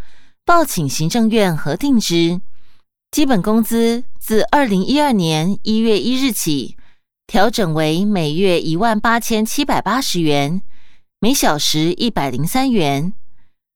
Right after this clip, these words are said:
目前尚无法确保劳工与其家庭维持适足之生活水准。八十二，因庇护性就业者之工作能力，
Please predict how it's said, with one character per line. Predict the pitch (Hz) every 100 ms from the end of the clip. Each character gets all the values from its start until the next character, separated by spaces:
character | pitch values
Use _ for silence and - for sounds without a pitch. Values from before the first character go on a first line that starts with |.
| _ _ -
目 | 370
前 | 302 226
尚 | 302 247
无 | 226
法 | 220 156
确 | - 269
保 | - 160 135 110
劳 | 151 151
工 | 160 240 233
与 | 151
其 | - 151
家 | 226 233
庭 | 233 165 147 160 - - - -
维 | 170 180
持 | 180 170 165
适 | - 233
足 | 180 160 147 156
之 | - 185
生 | 180 254 262
活 | - 147
水 | - 147
准。 | - 180 135 - - - - _ _ _ _ _ _ _ _ _ _ _ _ _
八 | 202 214
十 | -
二， | - 214 139 - - - - - _ _ _ _
因 | - 233 233
庇 | 277 262
护 | 240 226
性 | 233 208
就 | 285 277
业 | 240
者 | - 139
之 | -
工 | 202 240
作 | 269 214
能 | 143 147
力， | 196 185 -